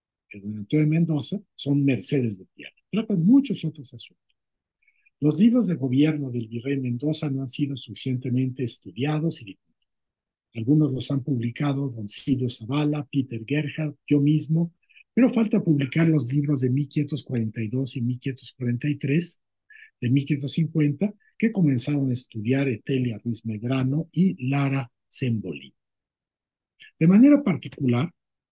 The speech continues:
el virrey recibía a los indios de la Nueva España dos días a la semana,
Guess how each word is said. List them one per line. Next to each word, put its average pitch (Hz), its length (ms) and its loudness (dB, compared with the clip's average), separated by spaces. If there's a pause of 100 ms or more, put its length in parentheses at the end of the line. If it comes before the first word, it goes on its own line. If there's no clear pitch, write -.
(200)
el 143 260 0
virrey 147 360 4
recibía 160 760 2
a 143 80 0
los 131 300 2
indios 170 380 6
de 120 140 0
la 117 80 -2
Nueva 131 260 2
España 135 520 0
dos 139 280 4
días 151 360 0
a - 20 -18
la - 100 -20
semana, 98 520 -10